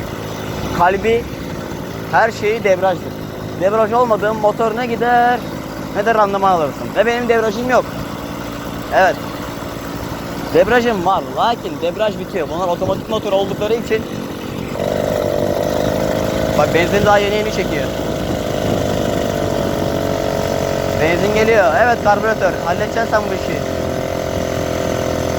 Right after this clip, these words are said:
Yani benim şu an debriyajım olmadığı için motor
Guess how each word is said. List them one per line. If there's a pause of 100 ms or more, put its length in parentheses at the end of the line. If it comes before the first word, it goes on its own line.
(1600)
Yani
benim
şu
an
debriyajım
olmadığı
için
motor